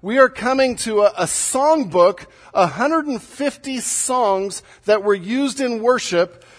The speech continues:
for, for the Hebrews. And, and so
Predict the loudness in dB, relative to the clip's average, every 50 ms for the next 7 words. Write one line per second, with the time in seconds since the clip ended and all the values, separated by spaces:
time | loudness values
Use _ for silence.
0 | _ _ -18 -6 -2 0 0 0 0 -4 -8 -10 -6 -6 -6 -4 -6 -8 -8 -8
1 | -10 -10 -10 -14 -20 -20 _ _ _ _ _ _ _ _ _ 0 0 0 2 0
2 | -2 -2 -2 -2 -2 0 2 4 4 4 4 2 0 -4